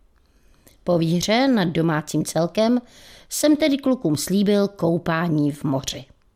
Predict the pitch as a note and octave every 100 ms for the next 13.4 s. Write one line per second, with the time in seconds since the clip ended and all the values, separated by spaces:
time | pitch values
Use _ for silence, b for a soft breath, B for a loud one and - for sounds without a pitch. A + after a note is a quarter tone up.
0 | _ _ B B B C#3+ - G3 F#3 -
1 | - - - - - - - B3+ F3+ D3+
2 | D3 C#3 A2+ - - - - _ _ b
3 | b b b b F3+ F3+ F3 G3 C4 G3+
4 | E3+ F3+ F3 E3+ E3 E3 F3 F3 E3+ E3
5 | D#3+ E3+ D#3+ F#3+ - - D#3+ - B B
6 | B B - F#3+ A#3 G#3+ F#3+ F#3+ E3 -
7 | - E3+ F3+ F3+ D#3+ C3 E2+ D3+ - _
8 | B B B B D3+ - E3+ F3 D3 -
9 | F3 D#3+ E3+ E3+ - A3 - D#3+ E3 D#3
10 | E3 D3+ E3 G#3 G#3+ A3 A3+ B B B
11 | F3 F#3+ A3 C4+ B3+ B3 A#3+ A#3 - G3+
12 | - - F3+ F3 E3+ D#3 D3+ F3 F3 F3
13 | E3+ D3 C#3 -